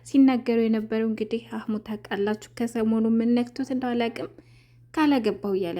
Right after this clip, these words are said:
ነው። ካላገባሁ ማግባት እፈልጋለሁ እያለ ዛሬ ራሱ ቲክታኩን ማለት ነው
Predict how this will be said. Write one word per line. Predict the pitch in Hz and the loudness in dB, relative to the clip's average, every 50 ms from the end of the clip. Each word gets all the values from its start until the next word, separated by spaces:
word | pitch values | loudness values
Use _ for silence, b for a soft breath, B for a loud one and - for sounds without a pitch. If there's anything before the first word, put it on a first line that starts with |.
| 165 | -6
ነው። | - - 214 - | -8 -8 -10 -8
ካላገባሁ | - 254 254 247 247 247 240 240 233 240 233 226 220 220 - - 220 214 214 - - _ _ _ - | -4 -2 0 0 0 0 0 0 -2 -2 -2 -2 -4 -4 -2 -2 -2 -2 -2 -4 -14 _ _ _ -2
ማግባት | - 247 240 226 226 240 240 240 | 0 0 0 2 2 0 0 0
እፈልጋለሁ | - - 240 226 226 220 214 - 214 208 214 208 202 214 - b b b b b b b | -4 -4 -2 0 0 -2 -2 -2 -2 2 2 2 2 0 -4 b b b b b b b
እያለ | 254 254 254 233 226 233 233 | 0 2 4 4 4 2 0
ዛሬ | 220 233 226 226 226 220 214 | 0 0 0 2 2 2 2
ራሱ | 208 202 208 214 - - | 0 0 -4 -4 -8 -12
ቲክታኩን | - 240 - - - 226 208 214 - 269 311 320 | -12 -12 -12 -8 -6 -6 -6 0 2 4 6 6
ማለት | 262 208 196 208 - | 4 2 0 -4 -8
ነው | 220 190 | -8 -10